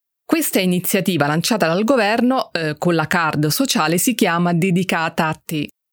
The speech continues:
e stando ai calcoli sarà distribuita a un milione e trecentomila famiglie. Si tratta di una tessera post pay, quindi di una carta prepagata e ricaricabile, che conterrà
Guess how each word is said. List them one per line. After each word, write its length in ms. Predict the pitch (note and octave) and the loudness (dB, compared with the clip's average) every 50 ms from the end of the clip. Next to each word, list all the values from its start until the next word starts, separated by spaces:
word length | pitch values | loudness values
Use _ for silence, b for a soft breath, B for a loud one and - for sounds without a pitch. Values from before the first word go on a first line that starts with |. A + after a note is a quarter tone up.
| _ | _
e 160 | _ - F#3+ | _ -2 -2
stando 360 | F3+ - - C#4 C4+ A#3 F#3+ F3 | 0 0 2 2 2 4 2 2
ai 120 | G#3 B3 | 2 2
calcoli 460 | A3+ - F3+ D#3 D3+ - - F#3 G3 | 2 0 0 0 0 0 0 2 2
sarà 300 | G3 - B3 A#3+ A3 F3+ | 2 0 0 0 2 2
distribuita 1000 | D#3 D#3+ G3 G#3+ - - - - A3+ G3 G3+ B3 A#3+ G3 E3 D3+ D3 - E3 - - | 2 2 0 0 0 0 0 2 2 2 2 2 2 2 0 0 -2 -4 -6 -6 -4
a 120 | - G3 G3+ | -4 -2 0
un 180 | F#3 F3 F3+ | 0 2 2
milione 560 | G3+ A3+ A#3+ A3+ G#3+ G#3+ A3 A#3 A3+ A3+ - - | 2 2 4 2 2 2 2 2 0 0 0 -4
e 160 | - G3+ G3+ - | -6 -8 -4 -2
trecentomila 840 | - G3+ F#3+ - G3 F3 E3+ E3 E3+ G3 F3+ F3 E3 E3 D#3+ D#3+ | -2 -2 0 0 0 0 0 0 0 0 0 2 2 2 0 0
famiglie. 640 | D#3 - D#3+ D#3 D#3 D3+ D3+ D3+ D#3 D#3 E3 E3 - _ _ _ _ _ - | 0 0 0 0 0 0 2 2 2 0 0 -2 -4 _ _ _ _ _ -4
Si 140 | - - B3+ | -2 0 2
tratta 500 | - A#3 E3 C#3+ - - - E3 D#3 - - - _ | 2 2 2 0 -2 -4 -4 -4 -4 -4 -6 -6 _
di 120 | - F#3+ G#3 | 0 2 2
una 180 | A3 G#3 B3+ | 2 2 2
tessera 460 | - G#3 G3 - - - F3+ D#3+ D3+ | 0 0 0 0 0 0 0 0 -2
post 360 | - - F3 D#3+ - - - C4 | -2 -2 -4 -4 -2 -2 -2 0
pay, 320 | - C4+ B3+ G3+ D3+ D3 | 0 0 0 2 0 0
quindi 300 | C#3+ - F#3 F3 D#3+ D#3 | 0 0 0 2 2 2
di 100 | C#3+ E3+ | 0 0
una 160 | D#3+ D#3+ D#3 | 0 0 0
carta 460 | - - F#3 E3 D3+ - - - D#3 | 0 0 -2 -2 -2 -4 -2 -4 -4
prepagata 840 | D3+ - F#3+ F#3+ F#3+ F#3+ F#3 F3 F#3+ F3+ D#3 D3 D3 - D#3 - - | -2 -2 -2 -2 0 0 0 0 0 0 0 -2 -2 -2 -4 -2 -2
e 140 | - F3+ F3 | -2 0 0
ricaricabile, 1040 | D#3+ F3+ F3+ - F#3 F3 F3+ G3 E3+ - D#3 D#3 C#3 C#3 C#3 E3 F3+ G#3 A3+ A#3 A#3+ B B B B B B | 0 -2 -2 -2 -2 -2 0 -2 -2 -4 -6 -4 -2 0 0 2 2 2 0 0 -4 B B B B B B
che 180 | - D4 C#4+ D4 | -4 -4 -4 -2
conterrà 560 | - - G#3+ F#3 - - G3+ G3 F3 D#3+ D3 | 0 0 0 0 -2 -2 -2 -2 -2 -2 -2